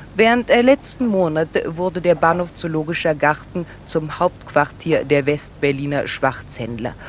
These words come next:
Aus allen Ecken und Enden raunte es einem entgegen, Ost gegen West, West gegen Ost. Amis haben wir noch,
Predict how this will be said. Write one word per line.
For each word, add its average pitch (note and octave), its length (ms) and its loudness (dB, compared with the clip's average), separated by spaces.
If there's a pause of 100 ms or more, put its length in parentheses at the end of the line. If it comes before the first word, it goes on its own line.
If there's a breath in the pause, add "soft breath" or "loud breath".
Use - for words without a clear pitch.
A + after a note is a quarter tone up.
(200 loud breath)
Aus - 300 -2
allen E3 360 2
Ecken D3+ 280 -4
und C#3+ 220 -6
Enden D#3 360 -2
raunte D3 420 0
es D3 160 0
einem C#3+ 280 0
entgegen, C#3+ 500 -4 (200 loud breath)
Ost - 380 0
gegen C#3+ 300 -2
West, C#3+ 260 -2 (180)
West C#3+ 360 0
gegen C#3+ 260 -4
Ost. C#3+ 300 2 (160)
Amis C#3+ 440 0
haben C#3 180 -4
wir C#3+ 120 2
noch, C#3+ 200 0